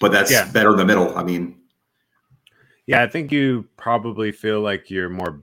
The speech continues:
Speaker 2: balanced than ever. Maybe you don't have, uh, true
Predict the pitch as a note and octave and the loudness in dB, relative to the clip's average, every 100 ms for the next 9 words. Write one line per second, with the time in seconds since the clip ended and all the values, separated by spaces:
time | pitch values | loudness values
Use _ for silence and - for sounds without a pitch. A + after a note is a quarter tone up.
0 | _ E2+ E2+ F2 F2 - F2+ E2+ F2 F2 | _ -4 -2 -4 -10 -12 -8 -6 -6 -8
1 | E2+ F2 E2+ E2+ F2 - E2 E2+ D#2+ D#2 | -8 -8 -8 -8 -10 -10 -6 -4 -4 -8
2 | - _ _ _ - - E2 D#2+ D#2+ - | -18 _ _ _ -16 -8 -6 -6 -8 -10
3 | F#2 F2 F2 E2+ E2 D#2+ | -8 -6 -6 -8 -10 -14